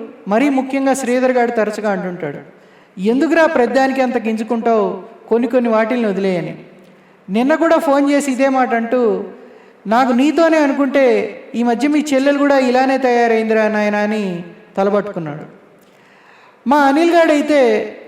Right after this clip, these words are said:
"మా మీద అలిగి నువ్వేదో మమ్మల్ని సాధిస్తున్నావని అనుకోకు, మా మీద అలిగి నీకై నువ్వే నరకం అనుభవిస్తావు. నిన్నేమన్నా మేము అనాలనుకుంటే నీ మొహం మీదే అంటాం,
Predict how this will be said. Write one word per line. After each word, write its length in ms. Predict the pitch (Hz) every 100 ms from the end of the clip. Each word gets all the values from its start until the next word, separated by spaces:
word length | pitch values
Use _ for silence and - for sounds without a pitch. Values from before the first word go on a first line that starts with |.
| -
"మా 220 | 202 226 262
మీద 240 | 302 311
అలిగి 580 | 294 269 277 240 220 -
నువ్వేదో 360 | 214 240 254 262
మమ్మల్ని 380 | 262 233 247 247
సాధిస్తున్నావని 760 | 247 233 247 - 247 233 226
అనుకోకు, 640 | 214 208 202 185 247 254 254 - - - - _ 185
మా 240 | 196 226
మీద 220 | 254 294
అలిగి 560 | 285 262 262 254 220 220 - -
నీకై 340 | 208 247 269
నువ్వే 260 | 262 240 254
నరకం 360 | 240 220 220
అనుభవిస్తావు. 880 | 233 220 208 202 - 196 202 185 160 - - - - - - _ 208
నిన్నేమన్నా 500 | 262 277 302 349 339
మేము 220 | 330 285
అనాలనుకుంటే 1040 | 277 285 269 254 254 247 262 226 208 202
నీ 100 | 208
మొహం 280 | 233 220 233
మీదే 180 | 247 240
అంటాం, 540 | 226 214 220 226 180